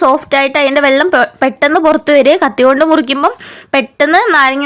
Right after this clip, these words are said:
നീരൊക്കെ ചീറ്റി തുടങ്ങും. അപ്പം നെക്സ്റ്റ് ടൈം നിങ്ങൾ നാരങ്ങ മുറിക്കുന്ന സമയത്ത് ഇതുപോലെ കൈ കൊണ്ട് നല്ലപോലെ ഒന്ന് റബ്ബ് ചെയ്തിട്ട് തടവി കൊടുക്കുവാണെങ്കിൽ നിങ്ങൾക്ക് നാരങ്ങ നല്ല, എന്ന് വെച്ചാൽ പെട്ടെന്നൊന്ന്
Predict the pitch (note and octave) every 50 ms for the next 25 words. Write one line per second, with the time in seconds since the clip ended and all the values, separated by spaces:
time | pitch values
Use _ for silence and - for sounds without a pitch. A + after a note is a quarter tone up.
0 | D4 D4 D4 C#4+ D4+ D4 F#4+ G4 - D4+ C4+ B3 C4 C4+ C4+ C4+ B3+ A#3+ A#3+ C#4+
1 | F#4+ A#4 - - B3 - D#4+ D#4 D4 C4+ - - - - E4 F4+ F#4 F4+ E4+ E4
2 | F4 F4 E4+ D4 C#4 C4+ C#4 C#4+ E4 E4+ D#4+ D#4 D4 D4+ D#4 E4 D#4 D4+ D4+ C#4+
3 | E4 D#4+ C#4 C#4+ D4 D#4 F4 E4+ E4+ C4+ B3+ C#4+ D4 C#4+ D#4 E4+ D#4 C4+ B3+ B3+
4 | C4 C#4+ D#4+ F4 D#4+ D#4+ D#4+ D#4+ D#4+ E4+ E4 D4 C4+ A3+ A3+ D4 D4 D4 D4 D4+
5 | D#4 G4+ F4+ C4+ B3+ B3+ C#4 C#4 C4+ D4+ D4 D4 C4 D#4 D#4 D4+ C#4+ C#4+ C#4+ C#4+
6 | F4+ C5 C5 - - - - - - - - D4+ D4+ D4+ D#4 D4 F4+ E4 D#4+ C#4+
7 | C4+ C4 C4+ C#4+ D#4+ E4 D#4 C4+ C4 C4+ C#4+ D#4 D#4 D4+ - - C#4 C#4 C#4+ D4
8 | D4 D#4+ F4 E4+ D#4 - - - D#4 E4+ F4+ F4 E4 F4